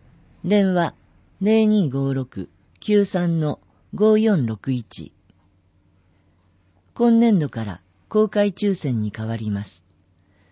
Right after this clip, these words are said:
当選発表のワクワクを会場で感じてみませんか？当日、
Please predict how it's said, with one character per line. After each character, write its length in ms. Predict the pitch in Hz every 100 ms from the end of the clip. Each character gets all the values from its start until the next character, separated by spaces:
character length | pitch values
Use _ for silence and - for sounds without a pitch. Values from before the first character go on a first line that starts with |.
| _ _ _ _
当 200 | 214 214
選 260 | 208 202 202
発 200 | 208 202 -
表 180 | 131 113
の 120 | 107
ワ 120 | 107
ク 160 | - 135
ワ 120 | 127
ク 220 | - 117
を 180 | 107 98 _ _ _
会 240 | 202 208 190
場 180 | 202 190
で 100 | 190
感 260 | 196 190
じ 140 | 185 180
て 120 | 180
み 140 | 175
ま 120 | 170
せ 180 | 170 175
ん 100 | 127
か？ 240 | 98 110 - _ _ _ _ _ _ _ _ _ _ _ _ _ -
当 180 | 220 220
日、 460 | 190 190 - 185